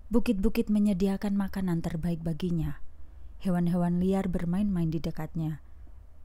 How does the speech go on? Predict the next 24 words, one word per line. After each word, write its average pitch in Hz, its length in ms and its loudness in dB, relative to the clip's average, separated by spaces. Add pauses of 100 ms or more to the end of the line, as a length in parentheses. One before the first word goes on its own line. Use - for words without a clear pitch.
(1160)
Ia 196 240 6
berbaring 185 720 2 (160)
di 175 240 2
bawah 180 320 2
tanaman 175 480 0
teratai, 151 560 -4 (480)
tersembunyi 175 640 4
di 165 80 2
antara 165 400 2
gelagah 180 560 2
di 175 160 2
rawa-rawa. 147 720 -2 (840)
Ia 226 160 6
dinaungi 202 640 6
oleh 165 240 2
bayang-bayang 170 800 6
tanaman 165 480 4
teratai 147 560 0 (400)
dan 202 240 2
dikelilingi 185 720 2
oleh 156 240 -2 (160)
pohon-pohon 170 720 4
yang 165 240 2
tumbuh 170 320 2